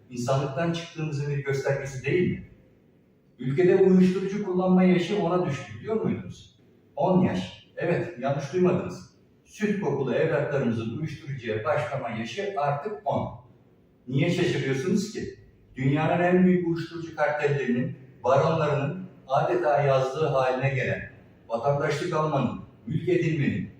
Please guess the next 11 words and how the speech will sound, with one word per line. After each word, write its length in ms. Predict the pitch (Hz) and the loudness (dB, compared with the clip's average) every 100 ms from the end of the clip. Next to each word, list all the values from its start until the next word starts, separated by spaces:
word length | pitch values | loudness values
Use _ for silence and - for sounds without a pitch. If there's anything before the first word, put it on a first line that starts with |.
| - | -6
para 280 | 131 143 160 | 0 2 2
getirmenin 600 | 160 160 143 139 117 - - | -2 -4 -4 -2 -2 -4 -8
olabildiğince 760 | 135 139 143 147 160 160 151 - | 0 2 2 0 -2 -2 -4 -2
kolaylaştırıldığı, 1120 | 135 131 131 127 127 123 113 104 - - - - - | 2 4 2 -2 -4 -2 -2 -2 -4 -6 -14 -20 -6
yakalanan 600 | 117 139 143 151 156 143 | -2 2 2 2 -2 -4
tonlarca 480 | 147 156 165 165 165 - - - - | -6 -2 -2 -2 -4 -4 -8 -18 -14
uyuşturucunun 640 | 143 143 - 143 143 139 | -8 -8 -6 -6 0 0
sahibinin 760 | - 104 107 107 135 - 139 117 | 0 0 2 2 0 -2 -4 -2
bulunamadığı 580 | 127 143 139 139 123 | 0 2 2 2 0
bir 80 | 127 | -2
ülkede 580 | 127 123 123 - - - | -4 -2 -2 -2 -4 -10